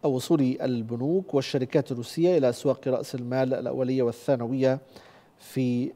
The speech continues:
آه، الاتحاد الأوروبي." وتم فرض حظر على استيراد وتصدير الأسلحة والسلع ذات الاستخدام المزدوج، كما حد الاتحاد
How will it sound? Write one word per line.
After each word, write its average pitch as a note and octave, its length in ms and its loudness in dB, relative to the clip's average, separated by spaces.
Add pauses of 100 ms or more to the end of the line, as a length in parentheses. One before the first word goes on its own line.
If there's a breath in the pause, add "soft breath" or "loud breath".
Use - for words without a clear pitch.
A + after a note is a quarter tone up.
آه، B2 440 0
الاتحاد D3 920 0 (480)
الأوروبي." C3 1700 -2 (300 loud breath)
وتم B2+ 340 0
فرض C3+ 260 0
حظر C#3+ 400 2
على B2 220 2
استيراد C3+ 480 0
وتصدير B2+ 520 0
الأسلحة A#2 420 -4
والسلع B2 580 0 (380 loud breath)
ذات C#3 220 2
الاستخدام B2 720 -2 (220)
المزدوج، B2 1080 2 (420 loud breath)
كما F3 200 2
حد D3+ 240 4
الاتحاد B2 520 2